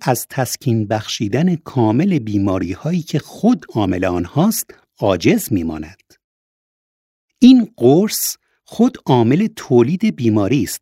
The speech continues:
و اتفاقاً به عنوان قاتل شمارهٔ یک جامعه به حساب می‌آید. ممکن است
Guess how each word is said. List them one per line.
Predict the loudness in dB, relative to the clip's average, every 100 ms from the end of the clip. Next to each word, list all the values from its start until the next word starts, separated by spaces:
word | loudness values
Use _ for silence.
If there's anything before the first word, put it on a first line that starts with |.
| -4
و |
اتفاقاً | 0 0 -2 -2 -2 0 2 2
به | 2
عنوان | 2 2 0 0
قاتل | -4 -2 -2 -2 -4 -4
شمارهٔ | -4 -2 0 0
یک | -2 0 -2 0 -2
جامعه | 2 0 2 0 0
به | 0
حساب | -4 -6 -6 -6 -4
می‌آید. | -6 -6 -8 -14 -20 _ _ _ _ _ _ _ _ _ _ _ 2
ممکن | 4 4 4 2
است | 2 -2